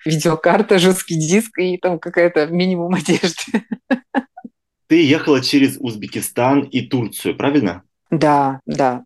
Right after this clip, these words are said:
Speaker 1: Там с билетами же ещё было всё очень страшно. Билеты было не купить в принципе. Ты покупаешь, он тут же исчезает. Покупаешь, он тут же исчезает. И опять же, <laughs> благодаря моим друзьям, которые объездили пятьдесят стран мира,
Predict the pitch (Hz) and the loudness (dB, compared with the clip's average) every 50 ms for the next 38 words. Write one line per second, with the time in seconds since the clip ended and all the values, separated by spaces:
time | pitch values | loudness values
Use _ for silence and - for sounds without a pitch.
0 | - - 165 165 156 160 156 - - 160 156 - - 147 147 147 180 202 - 202 | -2 0 0 2 0 -2 -2 -4 -8 -8 -8 -4 -2 0 2 2 4 4 2 0
1 | 170 147 147 139 - 147 135 135 131 127 - - - 139 131 - 139 131 - - | 0 0 -2 -4 -6 -6 -6 -6 -6 -6 -8 -6 -6 -6 -6 -6 -10 -14 -12 -6
2 | - 127 123 - - 131 131 143 160 175 170 156 151 151 151 143 151 156 170 170 | -6 -6 -6 -6 -8 -2 0 2 2 2 2 2 2 2 4 4 4 2 2 0
3 | - 180 - 190 190 - - - 202 202 175 - - - 156 123 - - - 151 | 0 -4 -4 -2 -6 -6 -2 0 0 0 0 -2 -4 -8 -10 -10 -8 -6 -6 -6
4 | - - 190 202 220 - 185 160 - 170 160 147 156 160 156 - 175 156 139 135 | -4 -2 0 0 0 0 -2 0 0 0 0 0 -2 -4 -4 -4 -6 -4 -4 -6
5 | 123 123 123 _ 160 151 - - _ 170 170 - - 160 151 - 160 151 - 156 | -6 -6 -8 _ -12 -12 -12 -8 _ -6 -6 -4 -6 -8 -4 -4 -4 -4 -2 -4
6 | 151 147 - 160 147 147 151 143 135 131 - - - - - - - - - - | -4 -4 -4 -4 -2 0 0 0 0 -2 -6 -12 -18 -18 -18 -16 -14 -14 -14 -2
7 | - 160 165 165 160 165 160 160 160 156 - - _ - 156 - - 170 175 180 | 2 4 6 8 8 8 8 6 6 4 0 -4 _ -4 -4 0 2 4 4 4
8 | 156 147 139 - 156 151 160 - - 185 165 160 160 156 147 147 147 139 147 175 | 4 2 0 0 2 2 2 2 4 2 4 4 4 2 2 2 2 2 2 2
9 | 202 240 247 160 - - 151 143 147 143 147 147 147 151 156 151 151 143 143 - | 2 2 0 0 -2 -2 -2 0 0 0 0 0 -2 -2 -2 -2 -4 -6 -6 -8
10 | - 147 147 143 - 165 151 135 - - - 151 143 135 139 143 156 180 185 185 | -10 -10 -8 -6 -4 -2 -4 -4 -6 -10 -8 -6 -6 -4 -4 -2 -2 -2 0 0
11 | 156 135 | -2 -2